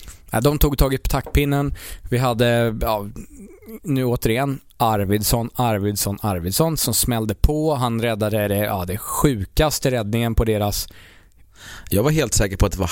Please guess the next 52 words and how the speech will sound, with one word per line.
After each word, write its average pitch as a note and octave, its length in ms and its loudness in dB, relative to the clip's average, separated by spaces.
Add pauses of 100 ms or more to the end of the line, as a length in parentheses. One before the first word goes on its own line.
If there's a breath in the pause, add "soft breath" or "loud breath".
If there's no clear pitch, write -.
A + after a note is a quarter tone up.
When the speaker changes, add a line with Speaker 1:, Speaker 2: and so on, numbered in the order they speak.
Speaker 2:
hans. - 580 0 (280 loud breath)
Jag G#2+ 140 2
väntade A#2+ 260 0
bara A2 100 6
på F#2+ 140 0
att F#2 160 -6
han F#2+ 80 4
skulle F#2 180 -2
blåsa F2+ 320 0
för F#2 100 -6
straff. - 640 0
Och - 100 -2
sen G2+ 200 0
så A#2 100 -2
vart G#2+ 180 -2
det G2 60 -2
en F2+ 80 -4
kontring F2 380 -4
på - 60 -2
det. - 80 -4
Speaker 1:
Nej, B2+ 120 2
det C3+ 60 2
var C#3+ 80 2
ju C#3 140 2
en, C3 260 -4 (280)
ja, A2+ 220 -2 (120)
det B2+ 80 -4
var A#2+ 80 0
ju A#2 40 0
en G#2+ 60 -2
sån G#2+ 200 0
räddning A2+ 480 0
här F#2+ 200 0
så F2+ 120 -4
att F#2+ 60 -6
det - 60 -4
var G2 80 0
helt G2 240 -4
sjukt. G2+ 340 -4 (260 loud breath)
Höje, C3 640 4 (140)
inledningen A#2 560 0
blev G#2+ 140 2
ju A2+ 100 2
bombad. A#2 800 2 (680 soft breath)
Fan F2 260 -6
vad F2 100 -2
bra F2+ 140 -2
han F2 100 -6
har E2+ 60 -8
varit - 180 -10
för G#2 100 -6
övrigt. F2 340 -8